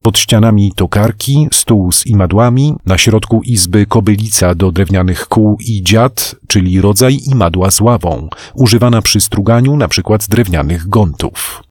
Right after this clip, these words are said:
Podłoga zasypana jest wiórami, wszędzie poskładane są materiały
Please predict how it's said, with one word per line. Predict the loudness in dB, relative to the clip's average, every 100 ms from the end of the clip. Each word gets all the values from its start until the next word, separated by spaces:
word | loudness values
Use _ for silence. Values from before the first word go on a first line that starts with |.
| _ _ -4
Podłoga | -2 2 2 2 2
zasypana | 2 2 0 0 0 0 0
jest | -2 -2 -2
wiórami, | 0 2 2 0 -4 -12 -4
wszędzie | 0 2 2 2
poskładane | 0 -2 -2 -2 0 0
są | 0 0
materiały | -2 -2 0 2 2 0